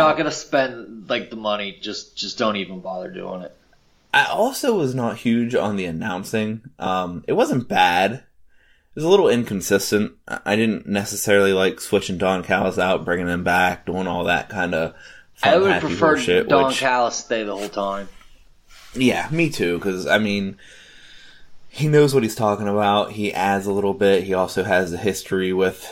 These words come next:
Speaker 2: Kenny Omega, Bullet Club, and all that, you know, a-, all that encompassed in one. Um, the, the man, the main,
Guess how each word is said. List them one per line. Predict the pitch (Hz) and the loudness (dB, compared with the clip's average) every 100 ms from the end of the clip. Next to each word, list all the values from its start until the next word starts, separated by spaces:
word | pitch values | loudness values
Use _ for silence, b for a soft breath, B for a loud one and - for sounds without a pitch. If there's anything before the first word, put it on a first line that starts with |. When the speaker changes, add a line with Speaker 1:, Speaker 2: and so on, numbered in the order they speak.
| - | -12
Speaker 2:
Kenny | - 117 101 | -4 0 0
Omega, | 90 90 90 92 92 92 87 | 0 0 2 4 4 2 0
Bullet | 95 98 - | 2 2 2
Club, | 95 87 87 85 | 0 2 2 0
and | 85 | -2
all | 80 90 | 0 0
that, | 92 92 - - | 0 -2 -4 -18
you | - 98 | -8 -4
know, | 85 80 - | -4 -4 -8
a-, | - 50 - | -8 -10 -8
all | 53 90 123 | 0 4 4
that | 107 95 - | 4 0 -2
encompassed | 101 92 - 98 92 - | -8 -6 -4 -4 -6 -6
in | 92 98 | -4 -2
one. | 98 95 95 92 | -4 -4 -6 -6
Um, | - 95 90 190 180 - B B B B | -2 -2 0 -4 -6 -12 B B B B
the, | - 113 107 107 | 2 6 6 4
the | 104 | 0
man, | 104 104 113 92 | 0 2 2 2
the | 107 101 | 2 2
main, | 107 110 113 110 113 | 4 4 4 2 0